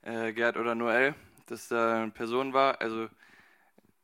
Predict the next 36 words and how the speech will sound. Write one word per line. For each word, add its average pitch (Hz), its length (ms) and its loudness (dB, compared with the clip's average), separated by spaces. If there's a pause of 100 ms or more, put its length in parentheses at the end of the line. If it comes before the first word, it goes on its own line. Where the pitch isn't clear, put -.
(300)
<laughs> - 500 -14
ihr - 160 -16
versteht - 360 -4
mich 123 120 -4
nicht 117 120 -8
falsch, 123 240 -4
ich - 60 -14
mach 120 160 -8
das 120 140 -12
sonst 110 260 -8
nie, 135 300 -6
aber 113 160 -2
ich 110 100 -12
bin 120 120 -8
mit 110 140 -6
joggen 127 220 -4
gegangen 135 420 -4 (420)
und 139 180 0
dann, 127 160 6
<laughs> 95 60 2 (2500)
und - 320 -6
dann 120 240 -2 (840)
bin 123 120 -4
ich 123 120 -6
da 131 80 4
lang 135 200 4
gelaufen 143 600 2 (240)
und 127 160 -4
dann 127 260 2
saß 131 260 4
da 127 240 4
eine 123 160 -6
Person 131 360 -4
auf 123 140 -2
der 120 100 -2
Ba-, 110 320 4